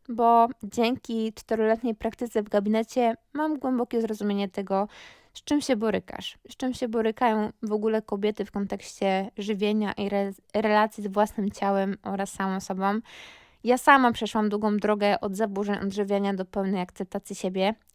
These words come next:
i daje mi to taką unikatową perspektywę i empatię.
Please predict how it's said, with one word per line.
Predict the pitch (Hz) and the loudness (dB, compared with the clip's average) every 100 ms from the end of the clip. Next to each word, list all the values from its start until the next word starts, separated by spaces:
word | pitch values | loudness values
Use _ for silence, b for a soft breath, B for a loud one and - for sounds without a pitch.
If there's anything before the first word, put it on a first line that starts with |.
| - | -4
i | 220 | 2
daje | 247 247 240 240 233 - | 4 6 8 8 6 2
mi | 214 | -2
to | 208 202 196 196 208 | 2 4 6 4 2
taką | - 214 220 208 196 - | -6 -2 0 0 -2 -2
unikatową | 247 240 247 240 220 208 | -2 0 -2 -2 -2 0
perspektywę | 214 208 - 233 - 208 208 196 208 - | -2 -4 -8 -8 -6 -4 0 0 0 -4
i | 208 | -2
empatię. | 202 - 185 - 185 | -2 -2 -4 -2 -2